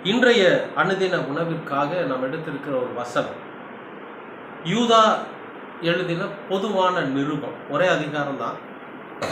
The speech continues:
அதுல ஒரே அதிகாரம்,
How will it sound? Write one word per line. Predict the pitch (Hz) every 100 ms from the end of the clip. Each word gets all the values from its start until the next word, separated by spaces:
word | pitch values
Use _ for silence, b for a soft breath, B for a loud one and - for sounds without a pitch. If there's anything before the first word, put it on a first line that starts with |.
| - - - - - - - - - - - - - - - - - - -
அதுல | 180 190 220
ஒரே | 175 190
அதிகாரம், | 185 151 147 151